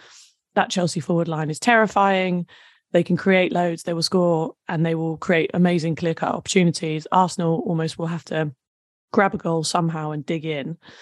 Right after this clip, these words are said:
And that's what happened with Arsenal, but Chelsea didn't bring that threat. So there's almost no better time for Arsenal to be playing Chelsea in this game to try and,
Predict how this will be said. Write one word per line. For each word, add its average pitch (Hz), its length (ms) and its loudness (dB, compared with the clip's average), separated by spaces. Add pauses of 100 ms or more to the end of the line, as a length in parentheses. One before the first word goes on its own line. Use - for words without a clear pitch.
(540)
And 202 240 2
that's - 240 0
what 214 120 0
happened 208 180 -4
with 196 140 2
Arsenal, 175 480 0
but 160 100 -8
Chelsea 214 300 2
didn't 175 160 -4
bring 175 160 -4
that - 160 -6
threat. 190 260 0
So 190 80 -6
there's 202 140 4
almost 233 280 6
no 196 140 2
better 175 160 0
time 185 280 -2
for 170 120 -6
Arsenal 170 300 0
to 185 120 -10
be 170 220 -2 (100)
playing 190 340 4
Chelsea 147 640 -8
in 160 160 0
this 147 160 -4
game 143 320 -6
to - 120 -10
try 170 360 2
and, 156 220 -4